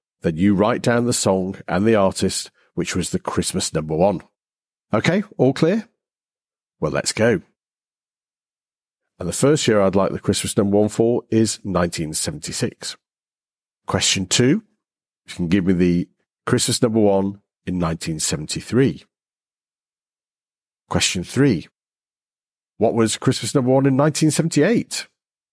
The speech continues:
Question four, what was the first Christmas number one of the nineteen seventies in nineteen seventy?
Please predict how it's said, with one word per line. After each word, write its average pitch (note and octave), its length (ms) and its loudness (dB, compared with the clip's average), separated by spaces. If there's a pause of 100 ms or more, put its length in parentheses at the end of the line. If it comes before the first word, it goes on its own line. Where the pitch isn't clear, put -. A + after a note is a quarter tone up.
(500)
Question - 400 -6
four, G2 460 0 (840)
what - 160 0
was F#2+ 300 0 (360)
the - 120 -4
first - 480 2
Christmas - 380 0
number F2+ 200 0
one D#2 340 2
of - 80 -12
the E2+ 80 0
nineteen D#2+ 460 -2
seventies - 680 -4
in F#2 260 0
nineteen D2+ 480 -4
seventy? F2 500 -4